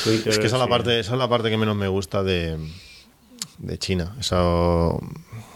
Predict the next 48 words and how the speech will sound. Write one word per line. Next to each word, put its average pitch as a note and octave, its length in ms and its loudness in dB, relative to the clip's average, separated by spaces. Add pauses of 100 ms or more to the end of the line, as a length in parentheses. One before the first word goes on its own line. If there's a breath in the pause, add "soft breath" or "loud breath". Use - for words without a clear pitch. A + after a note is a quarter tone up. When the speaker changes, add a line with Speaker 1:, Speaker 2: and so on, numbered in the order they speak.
Speaker 2:
esos F#2+ 260 -4
bloqueos G2+ 460 -2
y G2 40 0
esas F#2 200 -4
cosas, G2 260 -2
porque, F2+ 240 -2
claro, G2+ 140 0
o - 20 0
sea, F#2+ 220 0 (540)
tú B2 160 4
te A#2+ 80 6
enteras A#2 260 4
así, G2 220 0
o - 20 2
sea, G2 140 2
no, G2+ 160 2
no G#2 280 0
el G2+ 100 0
gobierno, A#2 600 4
quien G#2+ 140 0
sea, C3 400 4
el A2 80 2
ministerio, G#2+ 500 2
lo G2+ 120 0
que G2+ 80 -4
sea, A2+ 120 0
no G#2 80 0
sé F#2+ 120 -8
lo F#2+ 120 0
que G2 80 0
hay, A2 160 0 (440 loud breath)
no G#2+ 160 2
sale A2 180 0
a - 20 -2
comentar G2+ 460 0
que F#2+ 180 2
se G2 140 0
ha G2 60 4
bloqueado F#2+ 360 2
esto A2+ 380 0
por F#2+ 160 0
esto. F2+ 260 -6 (140)
Simplemente F#2 420 -4
no G2 100 0
va B2+ 380 0
y F2+ 60 -4
ya F2 80 -6
está. - 260 -10